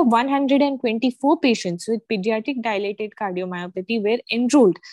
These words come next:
after admission from two centers in China and followed up for adverse events, that is death, cardiac transplantation, and heart failure-related rehospitalization.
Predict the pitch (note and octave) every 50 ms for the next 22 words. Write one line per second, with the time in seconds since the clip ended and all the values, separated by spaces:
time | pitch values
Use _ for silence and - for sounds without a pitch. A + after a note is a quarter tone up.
0 | - _ _ _ _ - A3+ A3+ A#3 - F4 F4 C#4 A3+ G3 F#3 G#3+ G#3 G#3 -
1 | - A3+ A#3 A3 A#3+ A3 G#3+ - - C4+ D4 D4+ - C#4 A#3 G3 G3 G3+ G3 G3+
2 | - F3 G#3 F#3+ F#3+ G#3 F3+ E3 E3 F3+ G3 G#3+ - - - - - _ - B3+
3 | C4+ B3+ - C4 C4 C4+ D4+ D#4 D4+ C4 G#3+ G#3 - _ _ _ _ _ - A#3+
4 | A#3 - G3+ F3 E3+ E3+ E3+ E3+ - - G#3+ E3+ D#3+ D3 D#3 - - - _ -
5 | - _ _ - A3 G#3+ G3+ G#3 C4 C4 B3 - _ _ _ F#3 F3+ G3+ B3 -
6 | - - - - _ _ _ - A3+ G3+ F#3+ G#3 A#3 A#3+ - C4 B3 A#3+ A#3 -
7 | - B3+ A#3+ B3 A#3+ A#3+ A3+ A3+ - C4 C4+ - A3 A3 G#3 G3+ G3 A#3+ C4+ -
8 | - A#3+ A3+ A3 A3 A3 G#3+ F#3+ F3+ F#3 F#3 F3+ F3+ - - G#3+ A#3 G#3+ F#3 F#3
9 | F#3+ G3 G3 F3 - - F3 - F3+ F#3 F3+ G3 G3 G3 G3+ E3+ - - -